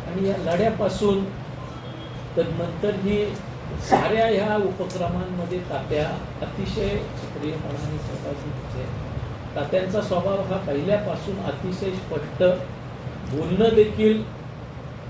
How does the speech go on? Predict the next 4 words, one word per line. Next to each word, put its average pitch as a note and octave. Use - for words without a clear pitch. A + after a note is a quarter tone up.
परखड G#3
किंवा G3
स्पष्ट F3+
असायचं. F#3